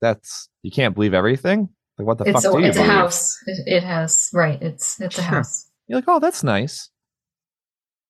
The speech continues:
Speaker 3: It's lovely.
Speaker 2: Yeah, yeah.
Speaker 1: I, I
Speaker 2: That
Speaker 1: agree
Speaker 2: one
Speaker 1: on that one.
Speaker 3: Okay. The next one is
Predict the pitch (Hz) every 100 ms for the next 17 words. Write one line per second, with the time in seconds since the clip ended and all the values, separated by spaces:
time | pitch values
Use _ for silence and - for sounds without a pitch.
0 | _ 269 - - _ _ _ 262 285 277
1 | 202 160 143 196 185 170 - _ 240 190
2 | 175 123 113 139 143 131 117 110 101 98
3 | 98 - _ _ _ - 180 180 180 -
4 | _ - _ _ _ _ 160 190 196 226
5 | 269 - 233 214 185 185 180 190 -